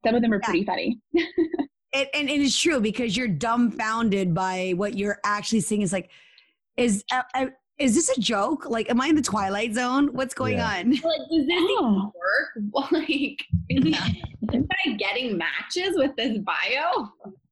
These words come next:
Speaker 2: Yes.
Speaker 1: <laughs>
Speaker 2: And, you know, avoid, especially when you think about even the times that we're in, right? Right. Um, eh, you don't wanna, when you're, when you're telling jokes or you're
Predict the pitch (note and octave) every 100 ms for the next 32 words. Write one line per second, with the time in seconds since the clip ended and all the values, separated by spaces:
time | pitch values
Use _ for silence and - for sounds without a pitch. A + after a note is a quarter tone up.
0 | - E4 G3 G3 E4+ - D#4 D#4+ - _
1 | _ _ - C4+ C#4 C#4 D#4 D4 C#4 -
2 | A#3+ B3 E4 E4 D#4 - A#4 B4 B4+ F4+
3 | D#4+ E4 D#4+ E4 A4 A4 A#4+ G4 D4+ C#4+
4 | D4 C4 C4 A3 A3 - A3+ A#3 B3+ F#3+
5 | A3 - G3 F#3 - G#3+ F#3 F3 F3+ F#3
6 | - - F#3+ G3+ G#3+ - _ - - -
7 | D#3 _ _ _ _ _ - A3+ A3+ A3+
8 | A3+ A#3+ - - - - - _ - C#4
9 | C#4+ E4 D4+ D4+ D#4 D#4 D4 C4 G#3+ F#3+
10 | - - - B3+ C#4 C#4 C#4 C4+ C#4 C4+
11 | A3 _ _ - C4 D#4+ D#4+ A3+ C4+ C4+
12 | B3 - - - C4 B3 B3 A#3+ A#3+ A#3+
13 | - B3 B3 A#3 A3+